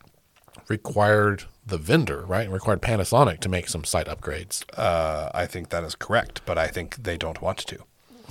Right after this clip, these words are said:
Speaker 1: Well, <laughs> yeah. So they came back to the table and said, "How, we'll create jobs if you invest in the land." So basically it means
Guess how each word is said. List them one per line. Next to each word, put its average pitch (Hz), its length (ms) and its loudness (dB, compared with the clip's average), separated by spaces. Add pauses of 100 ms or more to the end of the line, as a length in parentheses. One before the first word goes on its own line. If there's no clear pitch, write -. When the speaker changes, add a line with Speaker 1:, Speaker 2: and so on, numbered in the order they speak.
(180)
Speaker 1:
Well, 85 360 2
<laughs> - 80 -20
yeah. 190 1040 8
So - 120 6
they 131 120 8
came 151 240 8
back 120 240 10
to 139 60 6
the 139 80 10
table 101 360 6
and 98 120 0
said, 90 380 4 (680)
"How, 135 300 2 (120)
we'll 101 380 6
create 127 400 8
jobs 107 680 4
if 107 200 -2
you 117 260 6
invest 98 420 4
in 87 100 0
the 85 80 0
land." 85 500 0 (180)
So 127 220 10
basically 120 400 6
it 104 60 0
means 101 440 2